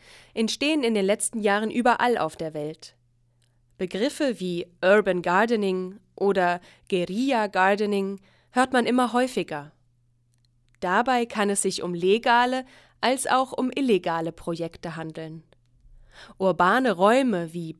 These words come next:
Plätze, Grünflächen, Brachen et cetera werden bepflanzt und somit eigeninitiativ genutzt. Oft sind diese Stadtgartenprojekte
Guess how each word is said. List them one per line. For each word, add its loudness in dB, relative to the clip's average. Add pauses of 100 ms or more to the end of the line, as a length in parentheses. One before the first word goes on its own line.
(140)
Plätze, -2 (480)
Grünflächen, -2 (640)
Brachen 0
et -10
cetera -8 (240)
werden 0
bepflanzt -6 (460)
und -4
somit 2
eigeninitiativ -2
genutzt. -6 (1300)
Oft -4
sind -2
diese 0
Stadtgartenprojekte -2